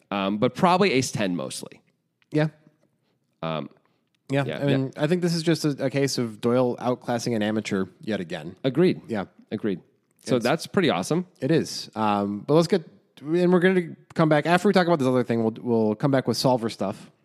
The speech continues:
Speaker 2: Um,
Speaker 1: Oh, yeah,
Speaker 2: see how
Speaker 1: cool.
Speaker 2: the solver thinks about this hand. But first, let's talk about another hand that Doyle put. It just has to be mentioned.
Speaker 1: I agree.
Speaker 2: It's his bust out hand in this main event, and it's so, it, it so contrasts this hand and the hand against Jason Koon, which we'll also do eventually, that are impressive hands from Doyle, showing that he still has it.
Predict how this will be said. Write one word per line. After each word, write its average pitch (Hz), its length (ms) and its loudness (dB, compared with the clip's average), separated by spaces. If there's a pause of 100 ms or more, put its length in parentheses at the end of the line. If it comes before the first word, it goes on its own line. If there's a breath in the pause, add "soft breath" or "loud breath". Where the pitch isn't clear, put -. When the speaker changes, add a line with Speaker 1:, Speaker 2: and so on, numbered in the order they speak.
(200)
Speaker 2:
Um, 101 260 -2
Speaker 1:
Oh, 190 80 6
yeah, 214 180 6
Speaker 2:
see - 140 2
how 127 80 8
Speaker 1:
cool. - 40 2
Speaker 2:
the 113 60 -2
solver 107 260 0
thinks 107 200 -4
about 101 160 -4
this 98 120 -8
hand. 101 220 -4 (460 loud breath)
But 160 100 4
first, 220 180 4
let's 208 100 2
talk 185 160 4
about 131 300 4
another 123 240 2
hand 113 200 -2
that 98 80 -6
Doyle 101 200 -2
put. 110 220 -4 (120)
It 147 80 -2
just 160 160 4
has 160 180 6
to - 80 -6
be 127 80 2
mentioned. 92 320 -6 (280)
Speaker 1:
I 85 80 -4
agree. 76 400 -6
Speaker 2:
It's 135 180 -6
his 147 100 0
bust 180 280 4
out 165 100 4
hand 151 120 4
in 147 80 2
this 127 140 -2
main 123 140 0
event, 104 300 -2
and 113 140 -2
it's 110 160 -4
so, 151 440 4 (640)
it, 151 140 -8
it 147 120 -2
so 185 140 4
contrasts 147 680 0
this 143 260 -2
hand 139 260 2
and 120 280 -2
the 117 80 -4
hand 123 160 -4
against 117 180 -4
Jason 123 260 -2
Koon, 127 200 0
which 120 140 -2
we'll 113 100 0
also 104 240 -2
do 117 140 -2
eventually, 113 340 -4
that 104 140 -2
are 104 160 -2
impressive 123 480 -4
hands 110 240 -2
from 110 160 -6
Doyle, 104 260 0
showing 107 220 -2
that 98 80 -2
he 98 60 -4
still 101 160 -4
has 95 240 -4
it. 85 160 -10